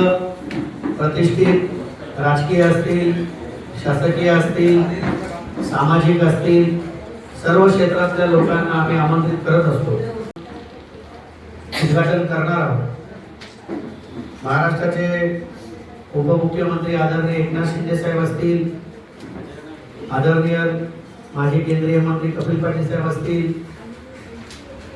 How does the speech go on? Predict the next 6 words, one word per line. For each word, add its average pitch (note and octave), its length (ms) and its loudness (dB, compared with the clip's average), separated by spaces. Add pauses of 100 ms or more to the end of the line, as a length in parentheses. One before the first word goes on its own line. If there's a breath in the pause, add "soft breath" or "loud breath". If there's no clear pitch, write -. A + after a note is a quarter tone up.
(280)
माजी D#3+ 680 2 (680)
मंत्री D3+ 280 0
महोदय E3 420 4
आणि E3 520 -2 (440)
महाराष्ट्र D3+ 460 0
प्रदेश D#3 460 2